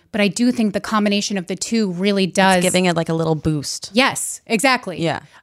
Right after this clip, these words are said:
Speaker 1: It's like, um,
Speaker 2: Like an enzyme.
Speaker 1: Yeah. And I haven't had to increase, and I've been getting really good results from that. So I found it really interesting that there's actually science to back that up.
Speaker 2: I think that's really good because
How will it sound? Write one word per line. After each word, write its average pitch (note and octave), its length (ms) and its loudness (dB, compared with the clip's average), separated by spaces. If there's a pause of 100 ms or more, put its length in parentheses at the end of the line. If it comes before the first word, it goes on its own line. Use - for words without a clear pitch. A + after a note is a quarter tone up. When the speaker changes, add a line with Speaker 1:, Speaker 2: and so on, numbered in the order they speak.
(140)
Speaker 1:
It's G#3 200 -4
like, A3+ 300 2
um, F#3 480 2 (340)
Speaker 2:
Like - 80 -16
an D3+ 80 -8
enzyme. C3+ 520 -8 (140)
Speaker 1:
Yeah. D4+ 520 2 (400)
And B3 360 2 (240)
I G#3+ 100 2
haven't G3+ 280 0
had F#3+ 220 0
to G3+ 120 -4
increase, A3+ 840 -2 (320)
and F#3+ 440 2 (760)
I've A3 200 2
been A3+ 140 4
getting F#3+ 260 4
really F3 220 4
good F3 160 2
results F#3 320 0
from F#3+ 180 -2
that. D#3 160 -4
So A#3 100 0
I G3 80 4
found G#3 460 0
it G3 160 -4 (420)
really A#3 480 4
interesting G#3+ 520 2
that F#3 100 -2
there's F#3+ 200 -2
actually F3+ 460 0
science F3 400 -6
to - 80 -12
back F3+ 240 -6
that - 160 -12
up. - 360 -8 (200)
Speaker 2:
I A#3 120 4
think C4 200 -4
that's C#4 200 2
really A#3 220 4
good G#3 180 0
because F#3+ 400 -4